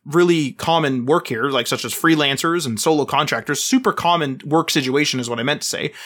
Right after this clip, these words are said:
super common work situations, uh, in our field, in web development. And they can be subject to much of the same treatment,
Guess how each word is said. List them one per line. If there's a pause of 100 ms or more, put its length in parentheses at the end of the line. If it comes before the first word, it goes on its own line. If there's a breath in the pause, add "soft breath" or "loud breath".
(100)
super
common
work
situations, (320 loud breath)
uh,
in
our
field,
in
web
development. (200 loud breath)
And
they
can
be
subject
to
much
of
the
same
treatment,